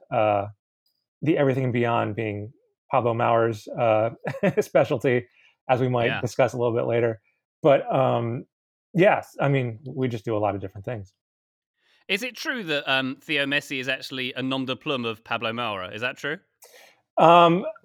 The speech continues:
Speaker 1: Pablo, I, I don't know if Pablo and Theo have ever met. I, I think they would get along very well, but it would probably be very dangerous if they were together in the same room. So we try to keep them apart.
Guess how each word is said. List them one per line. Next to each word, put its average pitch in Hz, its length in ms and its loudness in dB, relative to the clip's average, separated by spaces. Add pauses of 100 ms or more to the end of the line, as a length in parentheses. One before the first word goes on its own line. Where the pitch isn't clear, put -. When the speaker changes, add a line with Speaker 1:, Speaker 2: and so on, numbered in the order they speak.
(160)
Speaker 1:
Pablo, 269 560 6
I, 202 300 0
I - 20 4
don't 311 240 2
know 262 220 4
if - 120 -4
Pablo 202 400 0
and 165 180 -4
Theo 190 260 2
have 143 180 2
ever 147 320 0
met. 147 480 2
I, - 200 2
I 170 80 4
think 180 240 -6
they 160 100 2
would 156 120 2
get 143 140 4
along 143 280 2
very 123 220 2
well, 139 460 2 (420)
but 143 300 6 (160)
it 185 180 -2
would 156 240 0
probably 170 260 2
be 147 140 2
very 135 280 2
dangerous 113 580 -2
if 98 100 -10
they 113 140 -2
were 107 80 -2
together 107 300 -2
in 101 100 -6
the 98 80 -10
same 107 220 -8
room. 98 200 -8
So 117 100 -8
we 123 80 0
try 139 140 -2
to 127 80 2
keep 131 200 -6
them 104 120 -6
apart. 92 380 -10